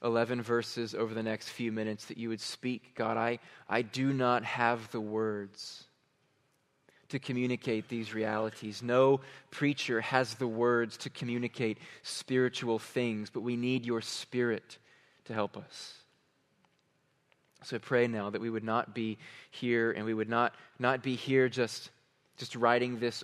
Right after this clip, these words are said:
off as a speech, some kind of talk. But, but God, when your word is preached, the miracle happens where the Spirit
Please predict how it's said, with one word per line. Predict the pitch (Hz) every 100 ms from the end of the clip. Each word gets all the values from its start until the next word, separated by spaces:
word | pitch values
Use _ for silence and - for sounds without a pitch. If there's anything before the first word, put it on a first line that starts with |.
| -
off | 110 110 - -
as | 107 107 104 - - - - -
a | 110
speech, | - - 127 117 113 - - - - _ _ _ _ _ _ _ _ _ _ _ _ _ _ _ -
some | - 123 113
kind | 123 113 107
of | - - _
talk. | - 113 107 - - - _ _ _ _ _ _ _ _ _ - _ _ _ _ _ - -
But, | 123 113 92 -
but | 127
God, | 123
when | 127
your | 127 123
word | 117 139
is | 143 -
preached, | - - 127 127 - - - - _ _ _ _ _ _ _ _ _ _ _ _ _ -
the |
miracle | 117 123 131 143 120
happens | 131 120 123 117
where | 117
the | 110
Spirit | - 135 131 131